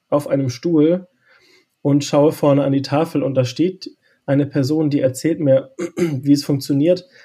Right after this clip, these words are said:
dass dort sicherlich einiges in Bewegung gesetzt werden kann, wenn es um die Vision jetzt geht. Aber auch dieses Thema,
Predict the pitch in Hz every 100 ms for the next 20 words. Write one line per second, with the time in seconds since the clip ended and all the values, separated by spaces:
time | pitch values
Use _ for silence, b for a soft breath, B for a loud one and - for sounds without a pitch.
0 | b _ 135 - 160 175 156 151 135 139
1 | 135 131 131 131 135 123 123 131 127 123
2 | 123 123 120 - 117 110 110 113 - _
3 | - - 135 117 107 120 117 120 135 120
4 | 113 113 123 117 110 98 - - 107 104
5 | - _ B B B B B B _ 131
6 | 143 - 147 156 - - _ _ _ -
7 | - _ _ _ _ _ _ - 139 151
8 | - 160 147 143 151